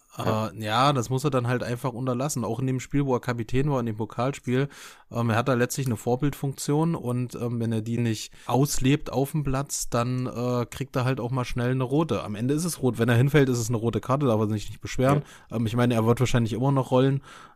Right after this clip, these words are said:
Speaker 2: Das
Speaker 1: Ähm,
Speaker 2: ist <laughs>
Speaker 1: aber d-, da hat er
Speaker 2: Wollte
Speaker 1: halt
Speaker 2: ich
Speaker 1: dann
Speaker 2: sagen, ja.
Speaker 1: letztlich, ähm, drei, drei rote Karten und die nächsten zwei Spiele,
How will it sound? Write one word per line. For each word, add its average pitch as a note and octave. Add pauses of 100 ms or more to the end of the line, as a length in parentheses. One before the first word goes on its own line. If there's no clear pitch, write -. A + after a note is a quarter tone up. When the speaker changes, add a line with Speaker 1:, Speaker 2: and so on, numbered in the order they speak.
(160)
Speaker 2:
Das A2+
Speaker 1:
Ähm, A2
Speaker 2:
ist - (360)
<laughs> -
Speaker 1:
aber B2+
d-, C3 (380)
da A2+
hat C3
er -
Speaker 2:
Wollte C#3+
Speaker 1:
halt C3
Speaker 2:
ich B2
Speaker 1:
dann B2
Speaker 2:
sagen, A#2+
ja. A#2
Speaker 1:
letztlich, C#3
ähm, A#2+ (120)
drei, A#2+
drei A#2
rote B2
Karten D#3
und A#2
die A2+
nächsten A2+
zwei A2+
Spiele, C3+